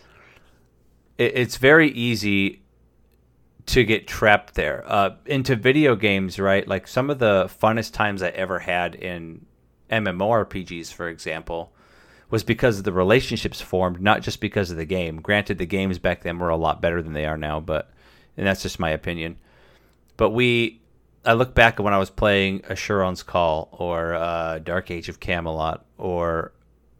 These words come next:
World of Warcraft, Burning Crusade, and Wrath of the Lich King, and man, I, I fucking miss those times.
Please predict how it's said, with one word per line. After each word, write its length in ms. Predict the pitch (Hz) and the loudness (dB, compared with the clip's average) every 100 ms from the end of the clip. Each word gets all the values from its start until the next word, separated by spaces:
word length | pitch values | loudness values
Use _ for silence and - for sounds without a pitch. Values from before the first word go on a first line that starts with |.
| _ | _
World 340 | 95 101 98 95 | -2 0 2 0
of 60 | |
Warcraft, 720 | 87 90 - 92 87 - - _ _ _ _ | -2 -2 0 2 2 -2 -16 _ _ _ _
Burning 300 | 98 95 92 | -2 -2 -2
Crusade, 640 | 90 85 90 90 87 82 - - | -8 -4 0 0 0 -6 -16 -12
and 100 | 87 | -6
Wrath 240 | 90 - | -4 -6
of 80 | 85 | -8
the 60 | 90 | -8
Lich 180 | - | -10
King, 300 | - 85 85 _ _ _ _ _ _ _ _ _ _ | -10 -12 -14 _ _ _ _ _ _ _ _ _ _
and 480 | 101 98 90 90 87 _ | 2 4 4 2 -2 _
man, 260 | 104 104 98 | -2 2 4
I, 140 | 92 - | 2 2
I 120 | 98 | -2
fucking 400 | - 98 101 90 | 0 0 -2 -4
miss 200 | 92 - | -6 -6
those 240 | 92 87 | -8 -8
times. 560 | - 90 87 82 80 | -4 -4 -4 -6 -12